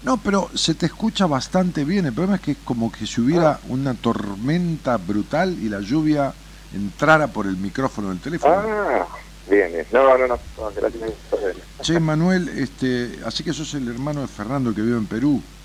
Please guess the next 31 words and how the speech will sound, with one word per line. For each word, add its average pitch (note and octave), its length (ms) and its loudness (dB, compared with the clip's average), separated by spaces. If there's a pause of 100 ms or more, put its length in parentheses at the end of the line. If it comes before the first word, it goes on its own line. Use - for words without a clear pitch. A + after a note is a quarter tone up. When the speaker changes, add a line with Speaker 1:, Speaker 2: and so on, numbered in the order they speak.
(720)
Speaker 2:
Exactamente, D#3+ 800 4 (100)
sí, D3 180 4
sí. D3 280 4
Es B2 100 6
más, C3 220 6
él A2+ 260 4
me G#2 100 4
hizo G#2 160 -2
escuchar G2+ 340 0
el G2+ 60 0
programa G2+ 440 4
y, E2 60 -8 (840)
y F#2 60 6
actualmente A2 500 4
lo F#2+ 100 4
sigo G#2 280 6
bastante. E2 360 -2 (1600)
Speaker 1:
¿Y A2+ 100 0
vivís B2 380 4
en A#2+ 140 0
Mendoza? C#3 680 0 (1120)
Speaker 2:
Yo C3+ 100 6
vivo D#3 140 6
en E3 60 2
Mendoza C#3+ 280 2
actualmente, G#2 360 -2
exactamente, G2+ 460 0 (120)
sí, A2 100 2
sí. G2+ 80 2 (520)
Speaker 1:
¿Con G#2+ 180 -4
quién? G2+ 260 -4